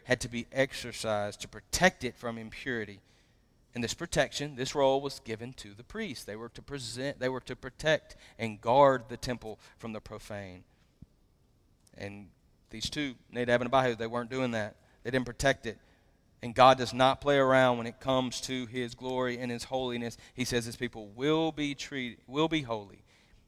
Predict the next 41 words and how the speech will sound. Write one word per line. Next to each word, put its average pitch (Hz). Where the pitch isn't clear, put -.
and 117
he 113
will 127
be 123
treated 110
as 104
holy. 107
See, 127
they 151
tried 175
to 151
meet 156
with 135
the 143
Lord 143
on 131
their 160
terms, 110
but 113
he 123
said, 110
"Nope, 143
ain't 117
happening. 107
This 120
meeting 175
happens 120
on 113
my 120
terms, 104
and 113
I'm 110
gonna 107
show 165
you 107
what's 104
gonna 110
happen 110
if 98
you 110
refuse 104